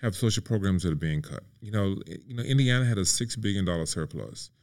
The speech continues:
with no return of investment on the community. And you wonder why there's this opi-, opioid epidemic, or you understand why there's violence in the city the way it is, because there's no investment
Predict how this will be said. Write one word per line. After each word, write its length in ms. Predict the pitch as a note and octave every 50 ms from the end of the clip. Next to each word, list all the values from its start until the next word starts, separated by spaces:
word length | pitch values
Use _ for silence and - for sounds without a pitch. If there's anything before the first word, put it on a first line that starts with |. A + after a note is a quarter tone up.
| _ _ _ _ _ _ _ _ _ _ _ _ _ _ _ -
with 200 | G#2+ A2+ G#2+ -
no 380 | G#2+ G#2+ G#2+ A2+ B2+ C3+ - - - -
return 360 | G2+ G#2+ - - B2 B2 A#2
of 80 | A2+
investment 580 | A2 G2+ F#2 E2+ F#2+ G#2+ A#2 - - G#2 - -
on 260 | E2+ F#2+ G2 G2 G2
the 60 | G2+
community. 480 | G2+ - G#2 G#2+ B2+ D#3+ D3 - - - -
And 140 | F2+ F#2 G2
you 100 | G#2 G2+
wonder 380 | E2+ G#2 G#2+ A#2 B2 A#2 A2+ G#2
why 800 | G2+ F#2 E2+ F2 F2+ F2+ F#2 F#2 F#2 F#2 F#2 F#2 F#2 F2+ F2+ F2 D#2+ -
there's 300 | - F2 F2+ F2 E2 -
this 140 | F#2 D#2+ - -
opi-, 240 | - F#2+ G2+ - G#2+ - _ -
opioid 480 | G#2 G#2 - A2+ E2 D2 D2+ - -
epidemic, 520 | D#2+ D#2+ - - D2 D#2 D#2 D2 C#2 - - - -
or 160 | E2+ E2 E2+
you 260 | E2+ F2 F2+ F2 D#2+ F2+
understand 640 | F#2 G2 G2 F#2 - - G2 F#2+ F#2 F#2 F2+ F2 E2+
why 440 | F2 F2 F2 F2 F2 F2 F2 E2+ E2
there's 380 | D#2 E2+ F2 E2+ E2 D#2 D2 -
violence 420 | - E2 D#2+ F2 F2 E2+ E2 D#2+
in 60 | E2+
the 60 | D#2+ D2+
city 360 | - - F#2+ F2+ E2 E2 D#2+
the 80 | D#2+
way 240 | D#2 D#2 D#2+ D#2 D#2
it 80 | D#2 E2
is, 360 | G2+ B2 A#2+ G2 E2 D#2 - - - - _ _ _ _ _ _
because 220 | - - G2 F2+ F2
there's 240 | G2+ F#2 - -
no 320 | G2+ F#2 F#2 G2 A2 A#2 -
investment 880 | - F#2+ F2 E2 D2 F#2 F#2+ G#2+ A2+ - - - G2 F#2 F2 E2 -